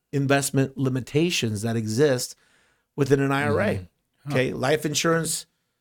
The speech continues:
Speaker 1: policies
Speaker 3: Mm-hmm.
Speaker 2: Okay.
Speaker 1: and collectibles.
Speaker 2: Gotcha.
Speaker 1: Collectibles are defined as pieces of art,
Speaker 2: Art,
Speaker 1: you know,
Speaker 2: cars,
Speaker 1: liquor, and
Speaker 2: stuff
Speaker 1: you know,
Speaker 2: like
Speaker 1: stuff
Speaker 2: that.
Speaker 1: like that,
Speaker 2: Okay.
Speaker 1: cars. Oh, yep. So the first question I tell your audience or anybody who's wanting to listen,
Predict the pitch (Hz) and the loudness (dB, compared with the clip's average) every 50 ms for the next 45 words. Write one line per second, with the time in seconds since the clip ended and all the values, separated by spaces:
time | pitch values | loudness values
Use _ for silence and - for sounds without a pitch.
0 | _ _ _ _ _ _ _ - 151 151 151 147 160 165 - - 165 233 226 226 | _ _ _ _ _ _ _ 2 4 4 4 4 2 0 0 -2 -2 -2 -2 -4
1 | - - - _ _ _ _ _ 110 104 92 104 104 117 110 95 87 - 95 92 | -8 -14 -18 _ _ _ _ _ -12 -10 -8 -6 -8 -6 -6 -8 -6 -4 -4 -4
2 | 98 117 117 131 135 - - 135 135 143 139 - - - - 82 - - - _ | -2 -2 -4 -4 -4 -2 0 0 0 0 -2 -4 -10 -12 -12 -14 -16 -18 -20 _
3 | _ _ _ _ _ _ _ _ _ _ _ - - 131 131 127 120 - 135 131 | _ _ _ _ _ _ _ _ _ _ _ -6 0 0 0 0 2 0 0 0
4 | 123 120 120 131 120 123 117 - - 123 120 123 120 120 110 104 101 - - 113 | 0 0 0 0 0 0 -2 -2 -2 -2 -2 -2 -2 -2 -4 -6 -6 -8 -10 -12
5 | 101 98 98 104 104 123 123 127 123 120 120 117 117 - 98 90 90 87 - 127 | -10 -10 -12 -2 2 4 4 6 4 4 2 -2 -4 -8 -8 -8 -8 -8 -10 -12
6 | 131 - 127 139 135 131 131 - 139 127 123 117 117 117 113 107 104 104 107 107 | -10 -6 -2 0 0 0 0 0 -2 0 0 0 0 -2 -2 -4 -4 -6 -8 -10
7 | 98 - - - 123 117 117 113 101 - - 120 113 120 117 117 117 101 127 120 | -12 -14 -14 -12 -8 -4 -4 -4 -4 -4 -6 -4 -2 -2 -2 -2 0 2 2 2
8 | 120 120 117 117 113 117 110 113 120 123 - _ _ _ _ _ _ _ _ _ | 4 2 0 -2 -2 -2 -2 0 -2 -2 -4 _ _ _ _ _ _ _ _ _
9 | _ _ _ _ _ _ - - - 147 143 143 143 139 131 135 - _ _ _ | _ _ _ _ _ _ -8 2 2 4 4 6 4 2 0 -2 -6 _ _ _
10 | _ _ _ _ _ _ _ _ _ _ _ _ _ _ _ _ _ _ _ _ | _ _ _ _ _ _ _ _ _ _ _ _ _ _ _ _ _ _ _ _
11 | 147 143 120 - 165 165 160 - - 147 143 139 139 127 127 117 - - 127 120 | -6 -6 0 2 2 2 2 4 2 2 4 4 2 0 0 -2 0 2 2 2
12 | 120 123 123 - _ _ _ _ _ _ _ _ - 127 123 123 117 110 107 110 | 2 0 -4 -6 _ _ _ _ _ _ _ _ -4 -2 -2 0 0 -2 -2 -2
13 | 113 117 120 139 139 - - 113 104 107 113 117 113 117 117 120 104 110 117 113 | 0 0 0 0 -2 -2 -2 -2 -2 0 -2 -2 -2 -2 -2 0 0 0 -2 -2
14 | - 113 117 117 120 131 123 131 127 135 135 - - 117 110 110 | -2 -4 -4 -4 -2 -2 -2 0 0 0 -2 -2 -2 -4 -4 -6